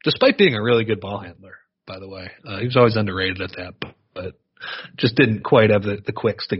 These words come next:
to get all the way to the rim consistently. Uh, that's one thing. And number two, it's like, well,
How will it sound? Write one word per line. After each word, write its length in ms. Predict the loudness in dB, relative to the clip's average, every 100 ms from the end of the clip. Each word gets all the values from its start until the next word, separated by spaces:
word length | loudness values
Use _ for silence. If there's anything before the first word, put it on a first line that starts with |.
| -6
to 100 | -8
get 260 | -2 0 2
all 180 | 0 -2
the 60 |
way 100 | -4
to 80 | -4
the 100 | -2
rim 200 | 2 2
consistently. 580 | 2 -2 -6 -8 -10 -12 -12 -16 -16 -18 -20 _ _
Uh, 280 | 0 0 0 2
that's 220 | 2 4
one 180 | 2 4
thing. 320 | 2 2 -4
And 80 | -4
number 160 | -2 0
two, 160 | 4
it's 140 | 4 4
like, 160 | 2 0 _
well, 500 | 0 4 4 2